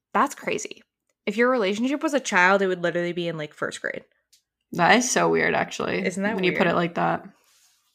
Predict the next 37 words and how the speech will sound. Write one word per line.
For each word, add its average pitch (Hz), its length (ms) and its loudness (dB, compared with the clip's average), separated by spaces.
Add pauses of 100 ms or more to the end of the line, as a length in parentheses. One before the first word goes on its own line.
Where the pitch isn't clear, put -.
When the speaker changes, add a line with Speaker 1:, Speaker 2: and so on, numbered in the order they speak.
(600)
Speaker 1:
Wow. 160 300 -4 (1040)
But 196 140 -6
hey, 202 260 -2 (1160)
I 208 180 6
wonder 233 260 6
what, 254 260 8
you 233 100 2
know 226 100 4
how, 240 100 6
like, 247 200 0
the 226 100 -2
first 196 260 -2
anniversary 196 440 -2
is, 185 60 -4
like, 180 180 -6
the 180 60 -10
paper 185 400 -4
anniversary 180 800 -6 (680)
and, 190 100 -4
like, 180 240 -8
so 202 160 -6
on 196 120 -2
and 196 80 -4
Speaker 2:
Oh, 214 40 0
Speaker 1:
so 233 60 4
Speaker 2:
no, 262 60 4
I 285 80 4
Speaker 1:
forth? 247 80 6
Speaker 2:
haven't 220 200 4
heard 240 140 2
Speaker 1:
Have 214 80 -2
you 202 60 -2
heard - 100 0
Speaker 2:
that. 214 140 -2
Speaker 1:
of 208 40 -10
this? 226 360 -10 (140)
Speaker 2:
No. 208 300 0